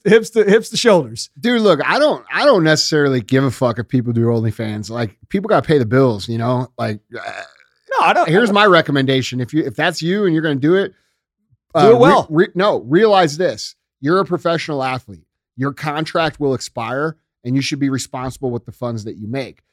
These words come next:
Speaker 2: Here's where I have a problem with it. I see a lot of the, especially the women, I see a lot of women who weren't making shit on social, right? Uh, they're now making a lot of money. You know, they're out buying a fucking Lambo and a fucking this, and they're talking about how they're a bad bitch and this and that and this.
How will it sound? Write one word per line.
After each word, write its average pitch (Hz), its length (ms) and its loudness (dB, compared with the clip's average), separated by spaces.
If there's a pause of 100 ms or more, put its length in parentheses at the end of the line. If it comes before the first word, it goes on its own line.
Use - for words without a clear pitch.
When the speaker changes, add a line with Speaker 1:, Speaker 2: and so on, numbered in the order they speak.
(160)
Speaker 2:
Here's 185 300 0
where 151 120 -2
I 156 140 0
have 139 140 0
a 117 60 -12
problem 107 360 -12
with 98 160 -18
it. 90 140 -20 (280)
I 120 60 -14
see - 140 -4
a 143 80 0
lot 151 200 0
of 165 60 -2
the, 151 160 -4
especially 185 500 -2
the 151 120 0
women, 127 360 -2
I 110 40 -18
see - 160 -10
a - 20 -8
lot 143 200 -4
of 175 60 0
women 170 460 2 (300)
who 147 500 0
weren't 160 240 -6
making 147 260 -4
shit - 560 -2
on 131 220 -6
social, 165 440 0
right? 120 320 -6 (680)
Uh, 135 340 -2
they're 135 160 -2
now 170 160 0
making 170 340 0
a 123 60 -4
lot 151 260 -2
of 208 60 0
money. 123 380 -2 (220)
You 143 140 -2
know, 139 180 2
they're 156 160 0
out 156 180 2
buying 139 280 -4
a 123 40 -8
fucking 139 420 -8
Lambo 139 580 -2
and 110 80 -10
a 104 40 -14
fucking 131 380 -8
this, 165 240 0
and 139 100 -10
they're 143 100 -4
talking 143 300 -6
about 131 140 -8
how 143 140 -4
they're 143 140 -2
a 127 60 -6
bad 151 360 -2
bitch 160 380 0
and 131 100 -6
this 151 180 -4
and 151 100 -6
that 151 140 -6
and 147 100 -6
this. 160 220 -4